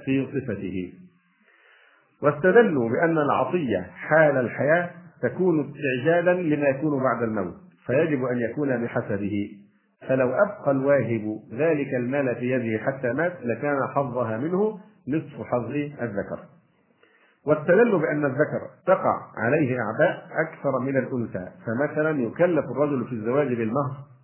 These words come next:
والنفقة ونفقة الأولاد بخلاف الأنثى، لذا دعت الحاجة إلى تفضيله. وقد روي هذا كله عندما قسم الله الميراث، فينبغي مراعاته كذلك عند الهبة للأولاد.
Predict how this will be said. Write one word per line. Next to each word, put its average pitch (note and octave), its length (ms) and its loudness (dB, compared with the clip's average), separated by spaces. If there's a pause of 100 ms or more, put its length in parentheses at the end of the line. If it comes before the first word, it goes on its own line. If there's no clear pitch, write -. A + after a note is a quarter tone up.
والنفقة C3+ 500 -2 (340)
ونفقة A#2+ 460 -2
الأولاد B2+ 500 -2
بخلاف B2 380 -2
الأنثى، C#3 500 -2 (340)
لذا C3 440 2
دعت B2+ 340 0
الحاجة A#2+ 520 -2
إلى A#2 320 0
تفضيله. A#2 560 0 (560)
وقد C#3+ 260 2
روي E3 440 2
هذا C#3+ 300 2
كله D3+ 300 0
عندما C3 400 0
قسم B2 380 -2
الله A#2 300 -2
الميراث، A2+ 400 2 (500)
فينبغي B2 520 0
مراعاته B2 640 -2
كذلك B2+ 400 -2
عند B2+ 260 -2
الهبة B2+ 720 -2 (100)
للأولاد. A#2 520 -2